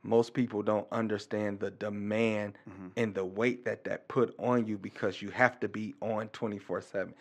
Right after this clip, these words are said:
Speaker 2: Yeah.
Speaker 1: You're not allowed. It's almost as though you're not allowed to make a mistake.
Speaker 2: Mm-hmm.
Speaker 1: And then now let's throw in the expectations of being a dad,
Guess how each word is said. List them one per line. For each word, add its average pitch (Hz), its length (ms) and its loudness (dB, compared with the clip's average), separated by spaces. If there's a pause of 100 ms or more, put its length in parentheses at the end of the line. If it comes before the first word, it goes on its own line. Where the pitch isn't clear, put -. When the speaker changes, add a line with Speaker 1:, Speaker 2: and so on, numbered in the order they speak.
(100)
Speaker 2:
Yeah. - 120 -12
Speaker 1:
You're 143 120 8
not 131 220 6
allowed. 110 600 2
It's - 180 -4 (160)
almost 139 340 6
as 110 200 0
though 107 140 0
you're 104 140 -4
not 107 220 2
allowed 101 360 -2
to 104 80 -8
make 98 240 -6
a - 20 -8
mistake. 92 460 2
Speaker 2:
Mm-hmm. - 260 -14
Speaker 1:
And 123 100 8
then 139 260 8 (140)
now 110 220 4
let's 127 300 6
throw 117 360 6
in 107 280 -2 (280)
the 107 240 -2
expectations 104 840 -2
of 95 180 -8
being 98 240 -4
a 85 60 -8
dad, 87 320 -6